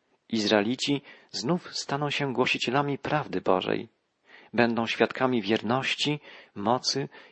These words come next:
miłosierdzia żywego Pana. Będzie to czas mesjański, czas,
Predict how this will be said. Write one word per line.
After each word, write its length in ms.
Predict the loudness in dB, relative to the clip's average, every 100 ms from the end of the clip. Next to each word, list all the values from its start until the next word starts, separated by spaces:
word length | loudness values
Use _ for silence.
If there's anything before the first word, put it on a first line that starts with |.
| -4
miłosierdzia 840 | 0 2 2 4 2 2 0 0 0 -10 -14
żywego 420 | -4 -2 4 4 2
Pana. 520 | -2 -6 -8 -10 -14 _ _ _ _ _ _ _ _ -8
Będzie 400 | 2 2 4 0
to 140 | -2
czas 360 | -4 -4 -2 -4
mesjański, 840 | -4 -4 -4 -6 -6 -10 -10 -12 -14 _ _ _ -16
czas, 420 | 2 4 4 0